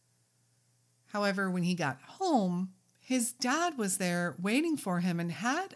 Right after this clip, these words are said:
other plans. He wanted to take Mason out for a driving lesson. Even at age seventeen, though, Mason had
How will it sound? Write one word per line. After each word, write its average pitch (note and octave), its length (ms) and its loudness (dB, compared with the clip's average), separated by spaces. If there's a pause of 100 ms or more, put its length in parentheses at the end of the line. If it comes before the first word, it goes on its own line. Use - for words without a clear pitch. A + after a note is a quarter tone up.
(100)
other F#3 240 0
plans. F#3+ 760 -4 (1600)
He C4 120 0
wanted C#4+ 420 2
to - 100 -2
take B3+ 260 -2
Mason F#3 640 0
out D3 340 -2
for C#3+ 480 -6
a F3 100 0
driving A3+ 480 0
lesson. C3+ 520 -6 (1300)
Even F4+ 360 2 (320)
at G#3+ 240 -2
age F3 220 0
seventeen, C4 960 2
though, A#3+ 420 2
Mason C#4 400 0
had C4+ 220 -2